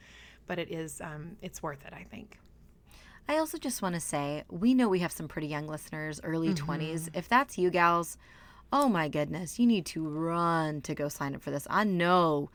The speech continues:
Speaker 2: you need this mentorship. I know you need this. So if this is for all of us, but I specifically wanna qual-, call out our twenty-something listeners. This is an opportunity that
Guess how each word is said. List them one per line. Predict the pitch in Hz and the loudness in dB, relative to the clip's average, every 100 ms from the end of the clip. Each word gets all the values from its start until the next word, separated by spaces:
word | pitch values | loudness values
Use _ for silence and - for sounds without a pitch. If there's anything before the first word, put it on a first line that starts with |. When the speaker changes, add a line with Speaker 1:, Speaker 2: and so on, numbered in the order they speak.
| - - | -16 -16
Speaker 2:
you | - 160 | -6 -2
need | 160 151 143 - - - - | -2 -2 -4 -6 -16 -18 -6
this | 160 - | -4 -4
mentorship. | 131 151 175 - - | -6 -6 -8 -8 -4
I | 123 | -4
know | 175 170 160 160 | -2 0 0 0
you | 147 143 | 0 -4
need | - - | -6 -8
this. | - - | -8 -6
So | 156 | -6
if | - | 0
this | 233 | 0
is | 294 - | 0 -2
for | - | 4
all | 165 170 | 6 6
of | 175 | 2
us, | 180 | 0
but | - | 0
I | 196 | -2
specifically | - 160 - 160 151 147 147 | -2 -6 -4 -6 -6 -6 -6
wanna | 147 139 | -6 -8
qual-, | - - 190 - | -8 -8 -8 -2
call | 135 131 | 0 2
out | 92 92 - - - - | 0 -2 -8 -20 -12 -4
our | 160 | -4
twenty-something | - 139 165 - 160 - - | -2 -6 -6 -8 -8 -8 -10
listeners. | - - 113 147 | -10 -8 -8 -4
This | 185 185 | -4 -2
is | 160 | -4
an | - 160 | -4 -4
opportunity | 147 156 147 151 147 151 | -4 -6 -8 -8 -6 -4
that | 147 | -6